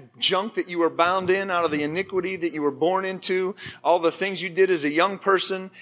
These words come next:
and you're s-, continuously conscious of that, you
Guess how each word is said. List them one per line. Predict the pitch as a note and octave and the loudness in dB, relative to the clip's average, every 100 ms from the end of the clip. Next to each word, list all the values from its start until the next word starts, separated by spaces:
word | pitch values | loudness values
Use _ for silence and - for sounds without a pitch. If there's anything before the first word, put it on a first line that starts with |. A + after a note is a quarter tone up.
| - | -8
and | D3+ | -2
you're | D#3 | -2
s-, | C3+ - | -2 -4
continuously | - F3 D3+ G#3+ G#3 F#3 F3+ E3 | -6 -8 -4 -2 -2 -2 -2 -2
conscious | F#3+ G#3 G#3 E3 - | 2 0 0 -4 -4
of | D3 | 0
that, | C#3+ C#3+ D3+ - _ _ _ _ - | 2 2 0 -6 _ _ _ _ -10
you | D3+ G#3+ A3+ F#3+ F#3 F#3+ | -4 -2 2 2 2 0